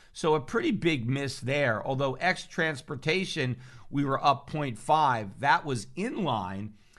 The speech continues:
and they upwardly revised the prior month from up point four to up point seven. And core capital goods came out again in line, up point six,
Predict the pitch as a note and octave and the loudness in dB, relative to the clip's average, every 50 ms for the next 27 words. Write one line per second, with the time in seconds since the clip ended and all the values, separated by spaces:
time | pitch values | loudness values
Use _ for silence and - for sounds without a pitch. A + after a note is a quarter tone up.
0 | - - - C#3 C#3+ C#3+ C#3+ C#3+ C#3 C#3 - F3+ G3 F#3+ - F#3+ E3 C#3+ D#3 D3+ | -12 -6 -2 -2 0 0 0 -2 -2 2 4 4 4 4 2 -2 -2 0 -2 -2
1 | D3 - D3+ C#3 B2+ G#2 F#2+ B2+ C#3+ D3+ C#3+ C#3 C3 B2+ A2+ - B2 G2+ - - | -2 -4 -4 -6 -4 -2 0 2 4 6 4 4 4 2 -4 -6 -8 -8 -4 -2
2 | D#3+ E3 F3+ F3 D#3 C3+ B2 A#2+ A#2+ A#2 G#2+ - - _ _ _ _ _ _ _ | 0 2 4 4 2 2 0 0 -2 -4 -6 -8 -14 _ _ _ _ _ _ _
3 | _ _ - D3+ C#3+ C3 D3+ D#3+ D3+ D3+ - - D#3 C#3+ C3+ C3 - - D3+ C#3+ | _ _ -2 -2 -2 2 4 2 2 2 0 -2 0 0 0 -2 -4 -4 -2 0
4 | B2+ B2 - C3 C3 - - - C#3 A#2+ G#2+ - - D3 D3+ D3+ B2 A2+ G#2 - | 0 0 0 -2 -2 -2 -4 -4 -4 -4 -4 -4 0 0 0 2 0 -2 -6 -8
5 | - - D#3 E3 E3 D#3 - - - F#3+ A3+ A#3 F3 - G3+ F#3 F#3 F#3 - F3+ | -6 -2 0 2 2 0 0 -2 0 4 4 4 4 8 8 10 10 8 8 4
6 | E3 C3+ B2+ E3 F3 F3 C#3 B2 - - E3+ D#3+ D#3+ D3+ D3 D3 D3 D3 C#3+ - | 0 0 0 0 0 0 -2 -6 -6 -4 -2 0 2 6 6 8 8 6 4 0
7 | B2+ A#2+ G#2 C#3+ D#3 D#3+ D#3+ D#3 - - D3 D3 D3 D3 D3 D3+ D3+ D3 - C#3 | -4 -4 -2 0 0 0 0 -2 -4 -4 -4 -2 0 2 4 4 4 2 2 2
8 | D3 C#3+ C#3 - E3 D#3+ D3+ C#3 B2 - - F3+ D#3+ D3+ C3 - - | 2 2 0 -2 -6 -4 -4 -4 -4 -4 -4 -2 -2 -2 -4 -6 -10